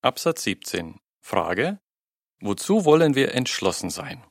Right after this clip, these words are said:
Wir lieben unsere Glaubensbrüder. Deshalb sind wir entschlossen, einem Bruder nicht einen Stolperstein oder ein Hindernis in den Weg zu legen.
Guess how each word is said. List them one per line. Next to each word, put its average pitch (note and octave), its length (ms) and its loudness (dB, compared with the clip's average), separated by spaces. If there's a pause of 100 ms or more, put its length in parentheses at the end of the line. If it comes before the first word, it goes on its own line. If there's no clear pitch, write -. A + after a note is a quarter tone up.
(1200)
Wir A#2 160 4
lieben G2+ 420 0
unsere F#2+ 360 -4
Glaubensbrüder. F2+ 920 -6 (720)
Deshalb D3+ 400 4
sind D3+ 220 -2
wir C3+ 120 2
entschlossen, C3 580 0
einem A2+ 300 2
Bruder C3+ 320 2
nicht C3+ 300 -2
einen A2+ 240 0
Stolperstein G#2+ 840 0
oder A2 280 -2
ein G2 160 -2
Hindernis F#2+ 520 0
in E2+ 100 -6
den E2 160 -8
Weg F2 180 -8
zu - 140 -12
legen. - 360 -10